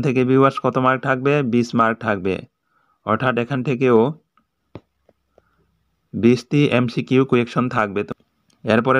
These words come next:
রয়েছে জেনারেল স্টাডিজ হুইচ কভার হিস্টোরি, জিওগ্রাফি, অর্থাৎ তোমাদের ইন্ডিয়ান হিস্টোরি পড়তে হবে, ইন্ডিয়ান জিওগ্রাফি পড়তে হবে। এরপরে people of the state and study with special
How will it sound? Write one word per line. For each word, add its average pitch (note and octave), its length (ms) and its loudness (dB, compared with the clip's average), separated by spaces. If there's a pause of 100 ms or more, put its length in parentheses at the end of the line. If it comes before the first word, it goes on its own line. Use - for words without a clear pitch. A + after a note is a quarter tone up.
রয়েছে C3 240 0 (140)
জেনারেল B2 380 2 (180)
স্টাডিজ A#2+ 420 2 (140)
হুইচ B2 300 0
কভার A#2+ 220 2 (120)
হিস্টোরি, A2 460 -2 (580)
জিওগ্রাফি, A2+ 680 2 (500)
অর্থাৎ A#2+ 380 0 (440)
তোমাদের A#2 460 2 (840)
ইন্ডিয়ান A#2+ 300 4 (100)
হিস্টোরি A#2+ 400 -2
পড়তে A#2+ 300 -2
হবে, A#2 240 0 (280)
ইন্ডিয়ান A#2+ 360 2
জিওগ্রাফি A#2+ 500 2
পড়তে A2+ 320 -2
হবে। G2+ 240 0 (680)
এরপরে A2+ 320 0 (120)
people B2+ 280 0 (120)
of A#2+ 60 0 (120)
the A#2+ 80 2 (200)
state A#2+ 280 0 (200)
and G#2 120 0 (400)
study B2 500 0 (260)
with B2 160 2 (480)
special C#3 360 -2